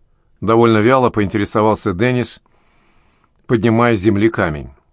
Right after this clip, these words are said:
Ответ Мартена его почти не интересовал. Всего несколько дней назад он думал, что неплохо бы стать геологом. Мартен сумел увлечь его своей наукой,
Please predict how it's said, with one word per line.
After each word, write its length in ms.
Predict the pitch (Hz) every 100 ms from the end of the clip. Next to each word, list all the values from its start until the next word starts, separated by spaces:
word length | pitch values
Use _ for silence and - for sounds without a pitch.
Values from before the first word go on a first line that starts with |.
| _ - _ _ _ _ - - -
Ответ 320 | 117 165 143
Мартена 640 | 147 104 139 135 131 120
его 220 | - 123 123
почти 400 | 113 - - 135
не 180 | 117
интересовал. 840 | 113 110 107 - 113 101 73 64 - _ _ _ - - - -
Всего 380 | - - 139 156
несколько 500 | 151 165 160 151 139
дней 220 | 117 131
назад 540 | 127 123 95 104 95 107
он 120 | 104
думал, 300 | 123 117 107
что 160 | -
неплохо 420 | 110 110 131 139 123
бы 140 | 110
стать 300 | - 110 95
геологом. 760 | 98 107 92 87 85 80 69 _ _ - - -
Мартен 420 | - 131 - 156
сумел 360 | 131 135 131 131
увлечь 580 | 127 120 117 127 120 -
его 400 | 117 120 117 -
своей 380 | - 110 110 107
наукой, 640 | 110 110 92 95 85 71